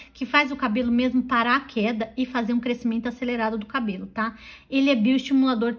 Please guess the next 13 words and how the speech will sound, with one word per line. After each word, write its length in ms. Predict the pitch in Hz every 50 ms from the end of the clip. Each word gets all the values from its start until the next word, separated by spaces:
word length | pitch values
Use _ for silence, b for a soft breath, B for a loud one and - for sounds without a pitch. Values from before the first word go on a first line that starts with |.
| - -
também 480 | - 302 302 302 285 226 226 226 226 233
do 100 | 233 254
couro 240 | 254 - 247 220 208
cabeludo, 540 | - 247 226 269 262 208 175 175 180 202
tá? 280 | 202 - 254 247 254 254 B B B B B B
Aqui, 520 | 262 269 269 - - - - 330 330 277
ó, 140 | 226 208 196
gente, 500 | 196 196 196 185 196 - - - - - -
eu 160 | - 294 311
bati 460 | 262 277 262 - - - - - 254
lá 200 | 233 233 226 226
no 140 | 226 226 220
liquidificador, 540 | 220 240 233 - 214 214 - 254 233 - -